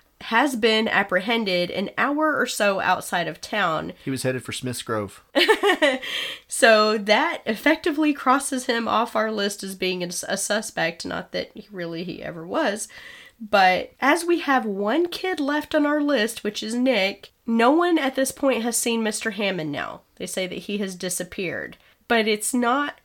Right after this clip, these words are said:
Speaker 1: I wouldn't say it's made that big a deal of, except for the fact that the procession is about to happen, and so they're like,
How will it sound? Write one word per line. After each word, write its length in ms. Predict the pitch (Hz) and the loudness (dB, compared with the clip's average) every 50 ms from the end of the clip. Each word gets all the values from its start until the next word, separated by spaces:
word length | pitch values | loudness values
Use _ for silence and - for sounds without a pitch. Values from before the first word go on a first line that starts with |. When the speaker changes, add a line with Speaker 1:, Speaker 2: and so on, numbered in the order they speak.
| _ - | _ -8
Speaker 1:
I 80 | 220 214 | -6 -4
wouldn't 220 | 220 240 240 254 247 | -2 -2 -2 -2 -2
say 180 | - - 233 | -2 -2 -2
it's 160 | 233 226 - | -2 -2 -4
made 280 | - 214 202 202 202 180 | -2 0 0 0 0 0
that 280 | 196 196 190 - 196 185 | 0 -2 -2 -2 -4 -6
big 160 | 196 185 180 | -6 -4 -4
a 40 | 180 | -6
deal 320 | 170 165 165 170 175 180 | -4 -4 -4 -4 -2 -2
of, 220 | 190 196 196 196 196 | 0 0 0 -2 -2
except 440 | 170 165 - - 185 165 - _ - | -6 -8 -6 -6 -6 -6 -8 _ -8
for 100 | 190 180 | -8 -6
the 100 | 175 175 | -6 -6
fact 380 | 175 - 185 175 175 175 175 - | -4 -2 -2 -2 -2 -2 -4 -6
that 280 | 170 165 165 - _ _ | -8 -8 -8 -10 _ _
the 480 | - 165 165 160 160 160 156 165 170 - | -4 -2 -2 0 0 -2 -4 -4 -6 -8
procession 540 | - - 202 - - - 180 180 - - 196 190 | -6 -6 -4 -4 -2 -4 -4 -4 -4 -4 -4 -2
is 160 | 190 185 185 | -2 -2 -2
about 280 | 196 180 180 180 185 | 0 0 0 0 0
to 100 | - 208 | -4 -4
happen, 400 | 196 202 185 185 185 - 180 180 180 | -2 0 0 0 0 -2 -4 -2 -2
and 160 | 175 175 175 | -2 -4 -4
so 120 | 175 - | -2 -2
they're 100 | 180 170 | -2 -2
like, 200 | 170 180 175 175 | -2 -4 -6 -8